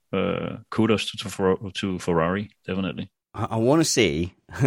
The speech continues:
Speaker 2: you, you guys are not gonna believe me when I say this. I wanna see Ferrari at the top. <laughs> Okay, I don't, but okay, just go with me here. I wanna see Ferrari at the top so I can see what Leclerc and Sainz's dynamic would be in a high-pressure scenario. We saw little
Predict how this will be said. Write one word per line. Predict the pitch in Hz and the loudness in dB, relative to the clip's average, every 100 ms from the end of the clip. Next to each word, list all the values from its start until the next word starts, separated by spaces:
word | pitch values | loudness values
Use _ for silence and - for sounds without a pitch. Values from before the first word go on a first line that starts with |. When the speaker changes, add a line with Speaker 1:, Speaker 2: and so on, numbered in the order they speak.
| 120 98 95 - - | 2 2 0 -2 -2
Speaker 2:
you, | 98 98 117 | 0 4 2
you | 107 | 2
guys | 98 98 | 2 4
are | 98 | 4
not | 90 | 2
gonna | 87 | 2
believe | 87 85 78 | 2 2 2
me | 85 73 - | 0 -2 -6
when | - 80 | -4 -4
I | |
say | - 82 | 0 0
this. | 73 - - | 0 -10 0
I | 123 | 4
wanna | 175 262 | 6 4
see | - 202 | 2 -4
Ferrari | 190 160 147 139 | 2 6 8 6
at | 135 | 2
the | 135 | 0
top. | - 92 - _ _ _ - | -2 0 0 _ _ _ -8
<laughs> | - 120 123 - 117 | 0 2 2 0 0
Okay, | 101 - | 2 2
I | 85 | 2
don't, | 90 82 85 - | 4 2 2 0
but | 98 | 0
okay, | - - - - | 0 -6 -10 -6
just | 123 - _ _ _ | -6 -6 _ _ _
go | 143 123 | 6 6
with | 104 | 6
me | 87 | 0
here. | 71 - - - | -4 -8 -12 -2
I | 127 | 4
wanna | 208 285 | 4 4
see | 247 | 0
Ferrari | - 175 156 104 | 2 6 6 4
at | |
the | 131 | 2
top | 117 - | 2 2
so | - 120 | 4 6
I | 120 | 6
can | - 127 | 4 0
see | - 120 | 2 4
what | 101 95 | 4 4
Leclerc | 98 - 110 101 - | 2 4 4 4 0
and | 95 98 | 0 0
Sainz's | - 107 98 95 90 | 0 4 4 4 0
dynamic | - 90 92 92 90 101 | 2 2 4 4 2 -2
would | 85 | 0
be | 85 78 - _ _ | 2 2 0 _ _
in | 98 98 | 0 2
a | |
high-pressure | 82 87 82 - 85 85 78 73 69 - | 2 0 -2 -2 -2 0 0 0 -4 -8
scenario. | - 87 76 71 | -2 2 2 2
We | 76 82 | -2 -2
saw | 104 | 2
little | 101 120 131 160 151 | 4 4 2 4 2